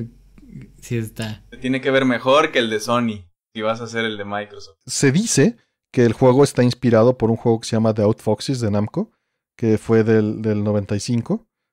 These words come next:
Speaker 3: cuatro años antes, eh, de, del primer Smash, que básicamente es el mismo mecánicas, pero pues más sangriento, ¿no? Eh, para
Speaker 1: Oh my
Speaker 3: arcade.
Speaker 1: God, ok.
Speaker 3: Eh, dirigido por Masateru Uemada.
Speaker 1: Lo voy a checar.
Speaker 3: Uemada,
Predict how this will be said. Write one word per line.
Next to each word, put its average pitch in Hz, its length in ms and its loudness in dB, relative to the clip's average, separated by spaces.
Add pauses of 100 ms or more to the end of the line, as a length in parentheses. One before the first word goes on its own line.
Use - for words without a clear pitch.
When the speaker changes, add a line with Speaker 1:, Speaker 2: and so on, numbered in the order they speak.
(160)
Speaker 3:
cuatro 113 360 2
años 120 320 0
antes, 113 480 -4
eh, - 20 -8
de, 131 360 -10 (120)
del 117 160 -6
primer 117 340 -2
Smash, 120 360 -4 (340)
que 147 120 2
básicamente 120 960 2
es - 180 -4
el 110 160 0
mismo 127 520 2
mecánicas, 131 800 0 (480)
pero 117 220 2
pues 117 140 -2
más 113 160 2
sangriento, 113 600 2
¿no? 113 200 -8 (420)
Eh, 120 220 -6
para 107 240 2
Speaker 1:
Oh - 20 0
my 123 60 0
Speaker 3:
arcade. 120 220 2
Speaker 1:
God, 120 100 -6
ok. - 120 -14 (800)
Speaker 3:
Eh, 127 280 4
dirigido 123 400 4
por 120 120 0
Masateru 113 520 0
Uemada. 104 540 0 (640)
Speaker 1:
Lo 110 120 -12
voy 107 120 -10
a - 20 -10
checar. 117 220 -8
Speaker 3:
Uemada, 110 280 -6